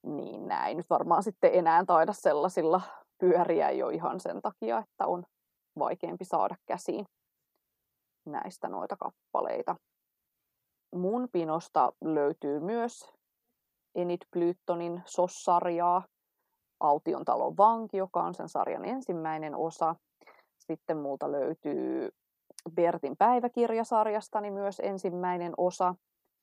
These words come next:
Ja Tuija Lehtistä halusin minäkin lukea. Ja samaa Sara-sarjaa, niin siitä myös ensimmäinen osa, eli sara at crazymail piste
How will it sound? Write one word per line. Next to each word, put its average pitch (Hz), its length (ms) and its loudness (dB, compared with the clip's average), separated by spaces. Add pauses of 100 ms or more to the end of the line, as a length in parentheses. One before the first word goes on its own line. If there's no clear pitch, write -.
(520)
Ja 151 240 2 (120)
Tuija 139 380 0
Lehtistä 233 500 -4
halusin - 560 -4
minäkin 220 520 -6
lukea. 180 440 0 (500)
Ja 151 260 -2 (420)
samaa 151 540 2 (440)
Sara-sarjaa, 147 1000 4
niin 104 220 -10
siitä 127 380 -2 (1040)
myös 151 300 -4
ensimmäinen 151 680 -6
osa, - 380 -2
eli - 360 -4
sara - 500 0 (140)
at - 140 -2 (180)
crazymail 175 720 -4
piste 208 260 -10